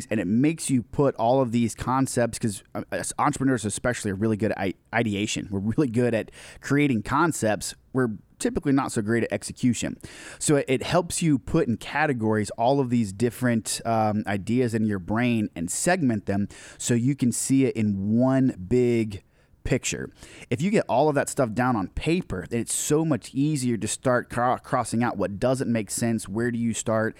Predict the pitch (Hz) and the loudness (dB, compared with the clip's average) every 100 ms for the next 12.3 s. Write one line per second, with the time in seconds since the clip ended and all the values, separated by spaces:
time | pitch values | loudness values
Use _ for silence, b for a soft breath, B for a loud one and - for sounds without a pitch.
0 | B B B 131 131 127 147 147 - 139 | B B B -2 0 2 0 0 -2 -2
1 | 123 107 127 113 120 127 120 107 - 123 | -2 -2 0 2 4 2 0 -2 0 0
2 | 113 95 117 107 104 - - 123 113 95 | 0 0 -2 0 -4 -4 -2 0 0 0
3 | 90 104 - 110 110 104 - 117 113 - | -2 -2 0 0 0 -2 0 0 -2 -4
4 | B B - 104 117 113 113 - 113 113 | B B -6 0 2 2 0 0 0 0
5 | 104 - 113 107 107 101 92 98 107 101 | -2 -2 0 0 0 -2 -2 0 0 0
6 | - - 104 101 - 123 120 - 110 107 | -2 -2 0 -2 -2 -2 -2 -2 -4 -4
7 | 95 92 - 110 - 101 101 98 95 104 | -6 -6 -4 -4 -2 -4 -2 -4 -4 -4
8 | 85 - - B B B B 147 151 151 | -4 -6 -12 B B B B 2 4 4
9 | 156 151 120 135 139 127 143 143 - 120 | 4 4 4 2 2 2 2 2 0 0
10 | 123 120 127 107 110 110 110 - 117 127 | 2 2 0 0 0 2 2 0 0 2
11 | 135 123 123 113 117 127 117 107 110 - | 2 2 0 0 0 0 0 0 -2 0
12 | 113 104 | 0 -2